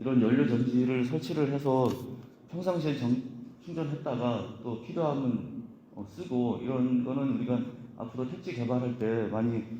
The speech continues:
그런 하수 처리장 안 쓰는 부지에도 많이 그 연료 전지를 설치를 해서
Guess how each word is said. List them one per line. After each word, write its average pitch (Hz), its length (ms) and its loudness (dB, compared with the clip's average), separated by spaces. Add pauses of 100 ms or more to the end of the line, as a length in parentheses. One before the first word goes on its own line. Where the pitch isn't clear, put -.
(120)
그런 123 160 2
하수 - 300 -8
처리장 139 400 -2
안 104 100 2
쓰는 127 300 2
부지에도 120 540 0
많이 110 320 0 (440)
그 113 80 -4
연료 117 260 4
전지를 113 800 0
설치를 143 320 -6
해서 104 280 -6